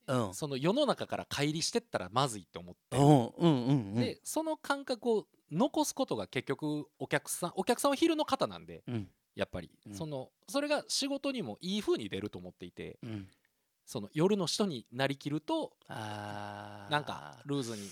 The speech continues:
Speaker 2: なりそうで。
Speaker 1: まあ、だけど変な話さ、
Speaker 2: はい。
Speaker 1: 朝ひ-、昼間働いとっても、や-、働いとっても、社会ルールっていうのは一緒のはずやねんけど、
Speaker 2: はい。
Speaker 1: ついつい、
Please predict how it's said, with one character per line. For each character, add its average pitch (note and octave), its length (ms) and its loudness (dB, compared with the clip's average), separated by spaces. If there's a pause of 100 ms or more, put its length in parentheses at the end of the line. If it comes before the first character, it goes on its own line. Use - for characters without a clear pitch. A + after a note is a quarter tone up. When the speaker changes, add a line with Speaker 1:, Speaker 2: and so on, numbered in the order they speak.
(120)
Speaker 2:
な G#2+ 100 0
り A2 100 -4
そ C3+ 140 0
う B2 40 4 (100)
で。 F2 60 -10
Speaker 1:
ま - 60 -20
あ、 - 100 -20
だ D3+ 120 -2
け E3+ 100 -2
ど B2 220 0
変 D3 180 -2
な G#3 120 -2
話 C#3+ 260 -2
さ、 A2+ 320 2
Speaker 2:
は G#2 120 -6
い。 - 60 -10 (300)
Speaker 1:
朝 F#3 260 4
ひ-、 F#3+ 140 -4 (140)
昼 A#3 340 -2
間 A#3 100 4
働 A#3 320 0
い - 20 -14
と A3+ 100 -6
っ - 20 -14
て - 80 -2
も、 B2 80 -2
や-、 C3 340 0
働 - 420 -2
い G3 60 2
と G3+ 80 -4
っ - 20 -10
て - 160 -4
も、 B2 320 2 (480)
社 E3+ 200 2
会 B3 280 8
ル G#3 80 -6
ー E4+ 280 12
ル A3+ 100 10
っ E3+ 60 12
て - 160 -4
い E3 60 2
う - 40 -2
の D3 60 -2
は B2 240 -2 (380)
一 F3+ 60 -2
緒 F4 200 0
の F3+ 100 0
は C3+ 80 0
ず C3+ 100 0
や C3 100 4
ね G#2+ 80 -8
ん - 40 -18
け A#2+ 120 -8
ど、 G#3 260 12
Speaker 2:
は A#2+ 100 6
い。 F2 80 -6 (160)
Speaker 1:
つ F#4 160 0
い C#4+ 120 0
つ D#4 200 0
い、 C#4 460 4